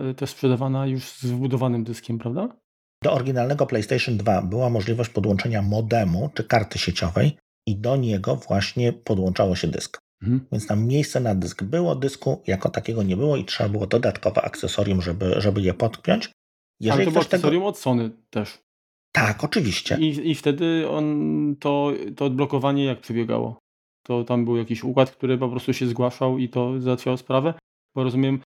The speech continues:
Speaker 1: swy-, wspominałeś o tym, że to trzeba było taką przeróbkę zrobić, no, jakby nie bo-, bez błogosławieństwa firmy, tak?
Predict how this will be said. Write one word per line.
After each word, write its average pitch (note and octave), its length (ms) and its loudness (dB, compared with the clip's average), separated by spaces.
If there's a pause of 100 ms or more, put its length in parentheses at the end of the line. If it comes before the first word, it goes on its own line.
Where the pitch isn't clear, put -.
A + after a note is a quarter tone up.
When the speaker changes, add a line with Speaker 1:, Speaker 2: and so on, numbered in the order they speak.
Speaker 1:
swy-, D3 260 0
wspominałeś C#3 540 0
o C#3 40 -4
tym, D3 240 0
że C3 120 -2
to C3+ 80 -8
trzeba C3+ 200 0
było C3 200 0
taką C3+ 220 -2
przeróbkę C3+ 380 -2
zrobić, C3 400 0 (500)
no, C#3 300 -2 (420)
jakby C3+ 380 0 (720)
nie D#3+ 280 -2
bo-, D#3+ 140 0
bez D3+ 240 0
błogosławieństwa C#3+ 680 0
firmy, A2+ 340 -2
tak? C#3 300 -4